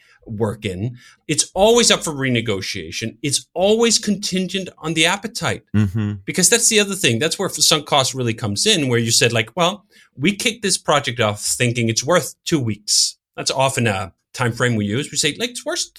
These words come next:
Speaker 1: two weeks." If you spe-, end up spending six because you got lost and trapped in the sunk cost, this is now a bad deal. Even if you complete it, even if you complete the task, it's now a bad deal. In much the same way that you could say, like, "Hey,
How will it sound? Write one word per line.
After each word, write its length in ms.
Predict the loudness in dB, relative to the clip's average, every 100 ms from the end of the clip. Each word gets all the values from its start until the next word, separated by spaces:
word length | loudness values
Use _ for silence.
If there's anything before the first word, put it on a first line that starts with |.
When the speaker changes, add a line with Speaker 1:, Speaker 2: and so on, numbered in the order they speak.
| _ -8
Speaker 1:
two 100 | -4
weeks." 320 | -4 -4 -12 -14 -18 -2
If 160 | 0 0
you 120 | 2
spe-, 300 | 2 2 -2 2
end 160 | 2
up 100 | 4
spending 380 | 2 2 2 4
six 600 | 4 4 4 2 0 0 _ _ -8
because 260 | -2 0
you 60 | 2
got 120 | 2
lost 360 | 2 2 2 -2
and 80 |
trapped 280 | 0 0 0
in 80 | -6
the 80 | -4
sunk 220 | -2 -2
cost, 260 | -4 -6 -8 -20 -20 _ _ 0
this 160 | 2 4
is 80 | 4
now 160 | 2
a 60 | 4
bad 240 | 2 2
deal. 380 | 0 0 0 -4 _ 0
Even 280 | 4 6 4
if 120 | 4
you 80 | 2
complete 600 | 2 0 0 2 4 6
it, 260 | 4 2 -4 _ _
even 240 | 0 2 4
if 100 | 2
you 80 | 0
complete 400 | 0 0 0 0
the 80 |
task, 560 | -2 0 2 2 0 -4 _ _ -2
it's 240 | 0 2
now 420 | 4 4 4 0 -6
a 60 |
bad 380 | 0 0 0 -2
deal. 400 | 0 0 -2 -6 _ -16 0
In 180 | 4 6
much 300 | 4 4 4
the 80 |
same 340 | 4 4 4 4
way 320 | 4 6 4
that 220 | -2 -4
you 100 | -4
could 220 | -4 -4
say, 240 | 2 2 4
like, 180 | 2 2
"Hey, 300 | 2 2